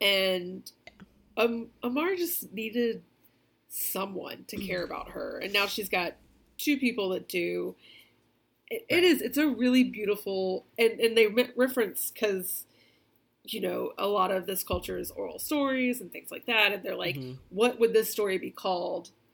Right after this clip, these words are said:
Speaker 1: And she finally settles
Speaker 2: Oh,
Speaker 1: that it would be
Speaker 2: yes.
Speaker 1: The Princess and the Warrior. I totally teared up because <laughs> I am
Speaker 2: Yeah.
Speaker 1: the world's biggest softie.
Speaker 2: So I was like,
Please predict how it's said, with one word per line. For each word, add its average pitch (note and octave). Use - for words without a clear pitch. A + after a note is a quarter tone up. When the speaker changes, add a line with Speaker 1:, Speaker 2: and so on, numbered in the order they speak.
Speaker 1:
And F3+
she G3+
finally F#3+
settles F3+
Speaker 2:
Oh, -
Speaker 1:
that F#3+
it F3+
would F#3
be F3+
Speaker 2:
yes. -
Speaker 1:
The G3+
Princess A3+
and F#3+
the F#3
Warrior. F3
I G3
totally G3+
teared F#3+
up F3
because -
<laughs> -
I C#4
am A#3+
Speaker 2:
Yeah. A2+
Speaker 1:
the A#3
world's G#3
biggest G3
softie. F#3+
Speaker 2:
So E3
I C3
was C#3
like, C#4